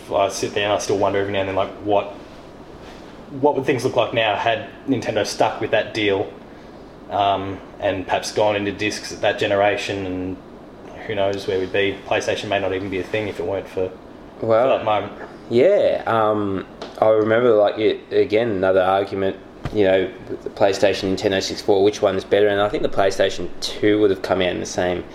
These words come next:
Speaker 2: same time that the sixty-four was around.
Speaker 1: Um,
Speaker 2: I'm
Speaker 1: yeah,
Speaker 2: not
Speaker 1: the,
Speaker 2: sure.
Speaker 1: the sixty-four was kinda dying off at this
Speaker 2: Yeah.
Speaker 1: point, but yeah.
Speaker 2: But, um, yeah, definitely.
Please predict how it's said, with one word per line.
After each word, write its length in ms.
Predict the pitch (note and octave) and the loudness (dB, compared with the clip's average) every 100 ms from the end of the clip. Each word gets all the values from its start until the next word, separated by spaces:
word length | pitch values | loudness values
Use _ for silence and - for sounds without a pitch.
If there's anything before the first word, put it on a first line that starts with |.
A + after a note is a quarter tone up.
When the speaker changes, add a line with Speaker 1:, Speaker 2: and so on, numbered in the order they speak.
| - - | -18 -6
Speaker 2:
same 260 | - G2 F#2+ | 0 2 2
time 200 | G2+ F#2 | 0 0
that 80 | D2 | -2
the 80 | F2+ | -2
sixty-four 800 | F#2 - E2+ - - F2+ F#2 F#2+ | -4 -6 -8 -8 0 4 4 4
was 160 | F#2 | 2
around. 600 | F#2+ F2 D#2+ F#2+ D#3+ - - - - - - | 2 2 0 -2 -4 -8 -16 -20 -2 -2 2
Speaker 1:
Um, 500 | A#2 A2 A2 A2 F#2+ | 2 2 2 2 2
Speaker 2:
I'm 60 | B2+ | 2
Speaker 1:
yeah, 100 | A#2+ | 2
Speaker 2:
not 120 | A#2+ | 2
Speaker 1:
the, 200 | B2 A#2+ | 2 0
Speaker 2:
sure. 140 | - F2+ C3+ - E2 | 0 2 2 2 0
Speaker 1:
the 40 | - | 0
sixty-four 520 | - F3 D3+ - D3 | 2 2 2 4 4
was 120 | B2 | 2
kinda 200 | - A#2+ G#2+ | 2 2 2
dying 320 | A#2 G#2 G2 | 2 4 4
off 520 | F#2+ G2 - - - - | 4 2 0 -8 -6 -4
at 120 | - | 0
this 160 | G2+ F2 | 4 4
Speaker 2:
Yeah. 80 | |
Speaker 1:
point, 220 | D#2+ G2 - | 4 0 0
but 140 | G#2+ | 0
yeah. 220 | G#2 F#2+ - - - - - - - | 0 0 -4 -14 -18 -18 -18 -6 0
Speaker 2:
But, 240 | A2 - | 2 4
um, 480 | G#2+ G#2 G2+ F#2 D#2 - - | 4 4 0 -2 -6 -12 -4
yeah, 360 | A2+ B2 C#3+ A#2 | 4 6 6 4
definitely. 760 | - C3+ D3 B2+ A2+ G#2 | 4 4 4 4 6 4